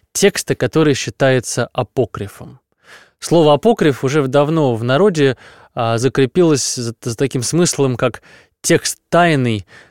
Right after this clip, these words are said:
как будто бы в нём что-то скрыто от большинства, а, любопытных глаз. Есть тексты какие-то вот общепринятые, а есть какие-то особые,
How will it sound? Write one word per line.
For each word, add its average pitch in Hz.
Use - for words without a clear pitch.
как 135
будто 156
бы 147
в 135
нём 147
что-то -
скрыто 135
от 117
большинства, 131
а, 117
любопытных 127
глаз. 165
Есть 151
тексты 143
какие-то 117
вот 110
общепринятые, 170
а -
есть 143
какие-то 131
особые, 120